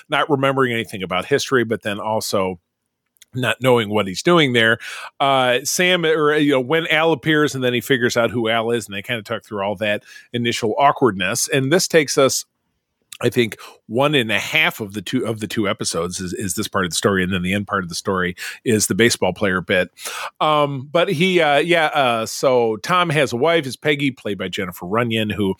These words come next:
I love. She was, she was the stand-in, I think, Cindy Brady in one of the Brady Bunch T V movies.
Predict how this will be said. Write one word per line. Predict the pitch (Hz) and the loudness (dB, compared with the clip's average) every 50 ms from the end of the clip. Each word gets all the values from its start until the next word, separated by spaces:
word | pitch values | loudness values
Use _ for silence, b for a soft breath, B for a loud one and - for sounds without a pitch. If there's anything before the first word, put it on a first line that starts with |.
| B B B B B B - | B B B B B B 0
I | 180 175 180 | 2 2 4
love. | 175 156 151 151 147 147 127 | 4 4 2 2 2 0 0
She | - - 185 | -2 -2 0
was, | 170 156 156 147 - - B B B B | 2 2 2 0 0 -6 B B B B
she | - - 233 | -2 0 0
was | 240 233 208 - | 2 2 0 -2
the | - 151 | -2 -4
stand-in, | 139 - - - 175 165 170 170 165 151 160 156 143 143 139 135 131 127 131 123 - _ _ _ _ _ _ - | -4 -4 -2 0 2 2 2 2 2 0 0 2 2 4 4 2 0 -2 -6 -8 -10 _ _ _ _ _ _ 0
I | - 135 | 0 0
think, | 127 - 143 131 123 | 2 2 0 0 0
Cindy | - - 170 165 170 165 160 | -2 0 0 0 0 0 0
Brady | 127 113 127 117 120 120 113 | 0 2 2 2 2 2 0
in | 113 113 113 | -2 -2 -2
one | 117 120 120 | -2 -2 -2
of | 113 95 | -4 -4
the | 113 | -6
Brady | 98 90 110 107 113 120 | -6 -2 -2 0 0 0
Bunch | 113 104 110 101 101 90 - - | 0 -2 -2 -4 -4 -6 -8 -4
T | - 117 107 | -2 0 0
V | 104 101 | 0 -2
movies. | 98 104 104 101 90 90 87 85 80 - - | -2 -4 -6 -4 -4 -4 -6 -6 -8 -10 -12